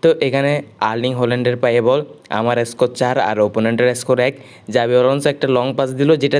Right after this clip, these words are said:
থেকে আর্লিং হল্যান্ড বলটা পেয়ে গেল এবং আর্লিং হল্যান্ডের শট এবং গোল।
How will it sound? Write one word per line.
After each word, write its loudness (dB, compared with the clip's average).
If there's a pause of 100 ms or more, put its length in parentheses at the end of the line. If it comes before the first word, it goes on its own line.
থেকে 0 (240)
আর্লিং 0 (100)
হল্যান্ড 0
বলটা 0
পেয়ে 2
গেল 4 (440)
এবং -4 (140)
আর্লিং -2
হল্যান্ডের 0
শট 0 (120)
এবং -2 (140)
গোল। -2